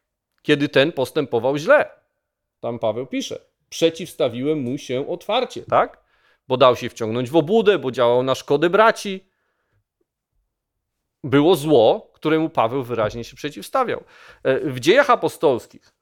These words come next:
e, czytamy o tym chociażby w trzynastym rozdziale, gdzie e, apostołowie bardzo ostro przeciwstawili się. Tam ten czarnoksiężnik Elimas, pamiętacie, co go tam,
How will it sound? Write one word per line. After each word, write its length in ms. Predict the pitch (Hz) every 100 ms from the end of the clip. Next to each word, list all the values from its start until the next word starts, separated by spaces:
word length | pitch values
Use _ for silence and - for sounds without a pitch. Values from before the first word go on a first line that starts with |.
| _
e, 260 | - 127 127
czytamy 560 | - 151 165 170 175 156
o 100 | 147
tym 220 | 165 160
chociażby 440 | 147 139 135 151
w 40 | -
trzynastym 500 | - 160 247 262 208
rozdziale, 540 | 147 131 135 107 107
gdzie 380 | 120 123 127 135 _ _ _ -
e, 200 | 127 -
apostołowie 720 | - 160 - 156 143 135 151
bardzo 400 | 139 160 151 175
ostro 360 | 233 262 - 165
przeciwstawili 800 | - 135 147 - 147 123 127 117
się. 360 | - 123 147 151
Tam 180 | 127 123
ten 180 | 127
czarnoksiężnik 800 | 123 139 139 131 170 175 165 165
Elimas, 480 | 135 139 175 170 165
pamiętacie, 680 | - 139 135 147 156 165 156
co 200 | - 139
go 140 | 139
tam, 300 | 131 135 135